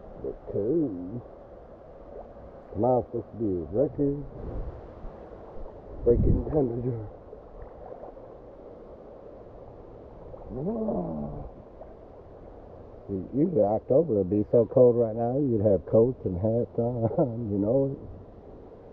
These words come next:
Even, it'd be cold at end of October.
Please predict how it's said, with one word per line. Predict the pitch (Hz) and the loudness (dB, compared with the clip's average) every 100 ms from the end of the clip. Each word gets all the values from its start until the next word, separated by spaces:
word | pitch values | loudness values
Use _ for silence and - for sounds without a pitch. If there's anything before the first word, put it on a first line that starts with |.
| - - - - | -18 -18 -6 4
Even, | 120 123 113 110 - - - | 8 10 8 4 -6 -12 2
it'd | 120 | 8
be | 110 82 | 8 10
cold | 110 135 202 160 | 10 10 10 4
at | 104 82 - - - 113 | 2 0 -8 -14 -8 4
end | 117 107 | 6 6
of | 107 107 | 4 0
October. | - 120 117 120 | -2 -4 -4 -8